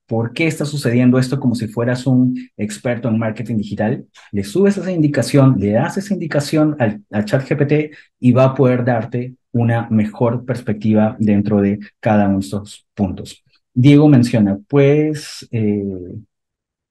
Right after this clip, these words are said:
puedes analizar los copies. Exactamente, puedes analizar los copies de cada uno de los,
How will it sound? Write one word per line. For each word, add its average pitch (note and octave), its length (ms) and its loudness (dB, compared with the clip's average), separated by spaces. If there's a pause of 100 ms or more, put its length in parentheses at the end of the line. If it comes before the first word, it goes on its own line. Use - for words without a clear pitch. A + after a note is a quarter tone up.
(1000)
puedes C#3+ 420 0
analizar B2 540 0
los B2 220 -4
copies. C3 460 -8
Exactamente, A2+ 520 4
puedes - 340 0
analizar B2+ 320 2
los C#3 140 2
copies C#3 300 0
de A#2 80 2
cada B2 240 4
uno C3 180 4
de B2+ 60 4
los, B2 340 -4